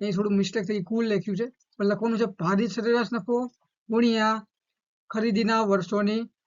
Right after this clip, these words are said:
વર્ષની સંખ્યા. કુલ ભારિત નફો કેટલો મળ્યો છે આપણને? નેવ્યાસી હજાર છસો ને સડસઠ પોઇન્ટ, નેવ્યાસી હજાર છસો ને છાસઠ પોઇન્ટ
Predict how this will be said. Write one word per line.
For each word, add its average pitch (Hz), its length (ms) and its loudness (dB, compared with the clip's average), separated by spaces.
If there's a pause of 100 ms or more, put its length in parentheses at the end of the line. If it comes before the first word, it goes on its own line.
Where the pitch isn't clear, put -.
(400)
વર્ષની 226 360 0 (240)
સંખ્યા. 180 560 -2 (160)
કુલ 247 120 2
ભારિત 226 260 4
નફો 240 220 -2
કેટલો 262 240 -4
મળ્યો 247 260 2
છે 247 80 -2
આપણને? 233 340 -2 (1300)
નેવ્યાસી 233 580 0
હજાર 254 160 0
છસો 240 180 -6
ને 254 140 -2 (180)
સડસઠ 226 500 -6
પોઇન્ટ, 247 300 0 (2500)
નેવ્યાસી 240 480 0
હજાર 240 180 2
છસો 240 280 -4
ને 247 80 2
છાસઠ 214 540 -2
પોઇન્ટ 254 220 2